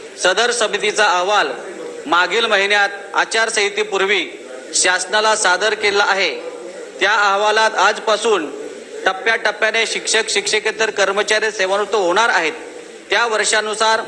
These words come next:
त्यांच्या नावासमोर ती रक्कम संख्येनुसार दर्शवली आहे. पेन्शन लागू केल्यास दरवर्षी थोडा थोडा खर्च शासनाला करावा लागणार आहे. सदरची ही रक्कम जास्त नसून शासनाला परवडणारी आहे.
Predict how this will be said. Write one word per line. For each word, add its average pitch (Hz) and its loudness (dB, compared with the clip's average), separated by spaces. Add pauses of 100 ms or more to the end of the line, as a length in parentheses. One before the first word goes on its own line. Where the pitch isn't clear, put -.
(520)
त्यांच्या 190 2
नावासमोर 214 0
ती 208 0
रक्कम 220 0 (760)
संख्येनुसार 220 0
दर्शवली 220 0
आहे. 160 0 (680)
पेन्शन 202 0
लागू 214 0
केल्यास 208 0 (760)
दरवर्षी 220 2 (100)
थोडा 202 4
थोडा 226 2
खर्च 202 -2
शासनाला 202 2
करावा 202 2
लागणार 190 4
आहे. 147 -2 (440)
सदरची 214 2
ही 220 2
रक्कम 208 0
जास्त 190 0
नसून 220 0 (400)
शासनाला 196 2
परवडणारी 214 2
आहे. 151 -2